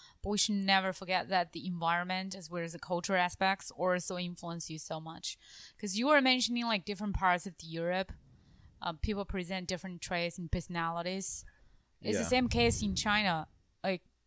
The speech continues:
Speaker 1: um, if you say you're from Henan province, then we probably, s-, you know, s-, think very negatively of you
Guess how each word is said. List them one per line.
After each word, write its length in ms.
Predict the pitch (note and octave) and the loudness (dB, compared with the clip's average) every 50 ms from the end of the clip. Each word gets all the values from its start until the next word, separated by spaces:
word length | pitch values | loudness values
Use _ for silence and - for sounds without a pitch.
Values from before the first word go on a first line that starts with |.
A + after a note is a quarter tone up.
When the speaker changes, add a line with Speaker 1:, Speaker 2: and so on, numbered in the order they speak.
| _ _ _ _ _ _ _ - | _ _ _ _ _ _ _ 0
Speaker 1:
um, 500 | F#3 F#3 F3+ F3+ F3+ F3 F3 E3+ E3 - _ | 2 4 4 2 0 -4 -8 -10 -12 -10 _
if 100 | - F3+ | -4 -2
you 80 | G3 G3+ | 0 0
say 240 | - - A3 G#3 G3 | 2 6 6 6 6
you're 140 | F#3+ G3 F#3 | 6 2 0
from 220 | - G3 F#3 F3 | 0 -4 -4 -4
Henan 480 | - - - F3 E3+ F3 F3 E3+ E3 E3 | -6 -2 0 0 0 2 0 -2 -2 -2
province, 460 | - F3 E3 D#3+ D#3+ E3 E3+ D#3+ - - | -2 -4 -4 -4 -4 -8 -8 -8 -6 -6
then 280 | F3 E3+ E3+ D#3+ C3 C#3 | -6 -6 -6 -10 -8 -8
we 100 | F#3+ E3 | -6 -4
probably, 300 | F3 G3 F#3 F3 E3+ F3 | -2 -2 -2 -2 -2 -4
s-, 260 | E3+ - - - - _ _ _ _ _ | -6 -6 -8 -10 -14 _ _ _ _ _
you 120 | - A3 G3+ | -2 0 2
know, 180 | E3+ E3 E3+ | 2 2 0
s-, 280 | E3 D#3+ - - - - _ _ _ _ - | -2 -4 -8 -12 -12 -20 _ _ _ _ -20
think 420 | - - - G#3 F#3+ F#3+ F#3 - - | -20 -10 -6 -4 -4 -4 -6 -8 -14
very 360 | D#3 D#3+ D#3 F3 E3+ E3+ E3+ | -18 -6 -2 -2 -2 -2 -2
negatively 800 | E3+ E3 D#3+ D#3+ E3+ - E3 F#3 F#3 F#3 G#3 G#3 G#3 G#3+ G#3+ - - - - | -4 -6 -6 -6 -6 -6 -8 -8 -6 -4 -2 -2 -2 -2 -4 -8 -14 -8 -2
of 160 | - F#3 - - | -2 -2 -2 -2
you 280 | F#3 G3 G#3 A3+ A#3+ | -2 -2 -2 -2 -2